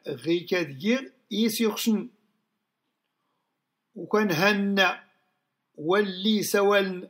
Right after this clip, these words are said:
غيد بوتيري، أريتيني مخ أي اللي غيكان غيكادا. أراسنتيني هان تيرياد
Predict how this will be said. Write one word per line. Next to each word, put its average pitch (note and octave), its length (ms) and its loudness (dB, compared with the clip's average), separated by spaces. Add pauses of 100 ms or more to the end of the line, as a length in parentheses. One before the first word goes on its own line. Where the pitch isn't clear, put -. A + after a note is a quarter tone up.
(160)
غيد D#3+ 320 -2
بوتيري، F#3+ 760 0 (340)
أريتيني F#3+ 800 -2 (120)
مخ F#3+ 520 -2 (340)
أي F3+ 160 0
اللي F#3+ 200 -2
غيكان F3 320 -4
غيكادا. A#3 720 2 (2500)
أراسنتيني A#3 1400 2 (460)
هان E3 600 0
تيرياد G3 960 2